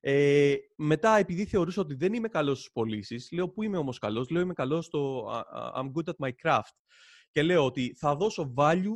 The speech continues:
δωρεάν. Οπότε ξεκίνησα μέσα στα groups, ε, δωρεάν βιντεάκια, δωρεάν podcast,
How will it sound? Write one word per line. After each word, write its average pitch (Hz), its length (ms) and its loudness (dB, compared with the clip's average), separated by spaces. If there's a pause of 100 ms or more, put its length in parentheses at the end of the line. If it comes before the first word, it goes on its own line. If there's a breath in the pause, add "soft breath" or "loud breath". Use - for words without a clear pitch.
(100)
δωρεάν. 160 540 0
Οπότε 175 280 -12
ξεκίνησα 180 540 -8
μέσα 170 180 -10
στα 160 220 -10
groups, 143 580 -6
ε, 139 300 0
δωρεάν 160 420 -2
βιντεάκια, 151 600 -2
δωρεάν 156 480 -4
podcast, 107 560 -4